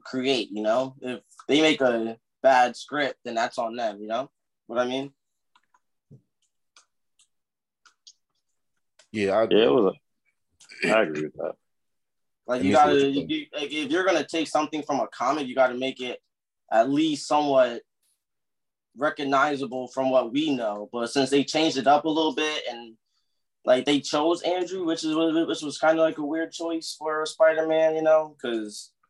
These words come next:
Speaker 1: like, even if you don't even know who Andrew Garfield is, you know who Peter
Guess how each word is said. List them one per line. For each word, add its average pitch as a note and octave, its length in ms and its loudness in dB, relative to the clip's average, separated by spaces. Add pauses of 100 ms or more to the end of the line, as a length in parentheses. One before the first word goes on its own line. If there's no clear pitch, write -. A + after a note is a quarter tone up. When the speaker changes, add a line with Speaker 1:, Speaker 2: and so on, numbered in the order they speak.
(320)
Speaker 1:
like, C#3+ 240 2 (540)
even A3+ 280 4
if F#3+ 260 2
you E3+ 120 -2
don't D#3+ 240 4
even C3+ 160 -4
know C#3 200 0
who C#3 120 -4
Andrew C3+ 360 -6
Garfield A#2+ 520 -4
is, B2+ 220 -14
you B2+ 80 -6
know C3 160 4
who A#2+ 100 -12
Peter A2 280 -8